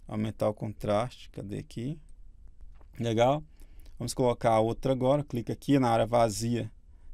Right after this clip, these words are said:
Vamos aplicar ela primeiro, senão não vai. Clico na área vazia e vamos aqui em foto de novo. Vamos jogar a parte de baixo aqui agora, tá? Deixa eu pegar ela aqui também.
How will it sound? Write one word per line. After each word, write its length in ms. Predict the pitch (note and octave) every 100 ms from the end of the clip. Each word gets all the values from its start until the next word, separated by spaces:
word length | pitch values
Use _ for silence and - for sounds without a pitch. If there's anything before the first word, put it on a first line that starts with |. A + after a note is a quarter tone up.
| - -
Vamos 240 | - D#3+
aplicar 360 | D3+ - B2 A#2+
ela 120 | A2+
primeiro, 400 | A#2 A2 A2 B2+
senão 200 | - B2
não 120 | A#2
vai. 320 | A2+ A#2+ D3+ E3 - - -
Clico 180 | - -
na 80 | A#2+
área 160 | A2+ A#2+
vazia 560 | C3 C3 A#2+ C#3 D#3 - - - - - -
e 160 | - A#2+
vamos 240 | A#2+ C3
aqui 300 | B2+ A#2+ -
em 40 | B2+
foto 380 | - A#2+ A#2 -
de 80 | C#3
novo. 380 | B2+ A#2+ B2+ C#3+ - - - - -
Vamos 140 | A#2+
jogar 180 | B2 A#2+
a 60 | A#2
parte 340 | - A2+ -
de 100 | A#2+
baixo 380 | A#2 A2 A2 -
aqui 100 | -
agora, 360 | A#2 G#2 - -
tá? 280 | - A2+ C3
Deixa 180 | - -
eu 20 |
pegar 240 | A2+ A2+ A2
ela 140 | G#2+
aqui 180 | - -
também. 480 | - A#2 A2+ B2+